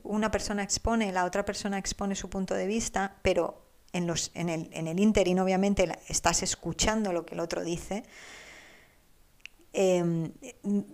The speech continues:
te ves que de repente estás hablando y estás fijándote en lo que te separa, estás fijándote en lo que no piensa igual que tú, estás fijándote en lo que estáis en desancu-, en desacuerdo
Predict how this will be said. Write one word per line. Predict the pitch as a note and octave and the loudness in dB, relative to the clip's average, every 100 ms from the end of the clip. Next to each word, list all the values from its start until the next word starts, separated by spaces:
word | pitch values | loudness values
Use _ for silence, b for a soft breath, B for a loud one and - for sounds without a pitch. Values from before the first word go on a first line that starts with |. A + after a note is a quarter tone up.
| - - - | -18 -6 2
te | G3 | 6
ves | G#3 D4 D#4 - - _ - | 8 6 4 2 0 _ -2
que | G3+ F3+ F3 | 2 2 2
de | F3+ | 2
repente | E3+ F3 B3+ C4+ D4+ B3+ - - | 2 0 0 0 0 0 -6 -14
estás | - F3+ A3 A3+ | -6 -2 0 2
hablando | C4+ G3+ F3+ A3+ | 0 0 -2 -2
y | |
estás | G3 - A#3 | 0 0 0
fijándote | C#4+ A#3+ A#3+ C4+ C#4 C4+ | -2 -2 0 0 2 2
en | G#3+ | 4
lo | F#3+ | 2
que | F3+ | 0
te | E3+ | -2
separa, | D#3+ E3+ G3 A#3 - | 0 -2 -2 -6 -2
estás | F3+ A3+ A3+ | 0 2 0
fijándote | D4 - A3+ B3 C4+ - | -2 -2 0 2 2 2
en | G3 F#3+ | 2 2
lo | F3+ | 2
que | F#3 | 0
no | F3+ A3+ | 0 0
piensa | C4+ - | -2 -2
igual | A#3+ A3+ | -2 -2
que | A3+ E3+ | -2 -6
tú, | A3+ - | -8 -6
estás | F3+ G#3+ G#3+ | -4 -4 -2
fijándote | C#4 - B3 B3+ C4 | -4 -2 -2 2 2
en | G#3+ | 2
lo | G3 | 0
que | E3 | -2
estáis | - A3 A#3+ | -2 0 0
en | C4 | 0
desancu-, | A3 F3+ D#3+ F#3+ - | -2 -2 -4 -4 -4
en | F#3+ E3+ | -4 -4
desacuerdo | E3 E3 F3+ B3 A3 | -4 -4 -2 -2 -4